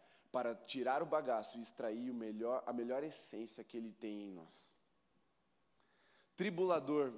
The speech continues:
é um, uma máquina que esmaga a cana para tirar o caldo.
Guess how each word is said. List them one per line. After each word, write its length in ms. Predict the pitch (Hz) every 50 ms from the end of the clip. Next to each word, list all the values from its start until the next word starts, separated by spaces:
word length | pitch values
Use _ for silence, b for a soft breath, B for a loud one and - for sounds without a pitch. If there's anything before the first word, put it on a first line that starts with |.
| - - -
é 100 | 120 131
um, 440 | 139 139 139 135 135 123 113 101 - - _ _ _ -
uma 100 | 123 120
máquina 520 | 120 117 117 120 - - 139 135 139 - - b b b b b b b
que 120 | - - 147
esmaga 500 | 143 123 131 139 139 143 151 147 147 143
a 40 | 143
cana 480 | - - 143 135 131 127 127 127 131 - - - _ -
para 120 | 120 123
tirar 260 | - - 147 131 135
o 60 | 135
caldo. 400 | 127 - 131 113 104 95 90 80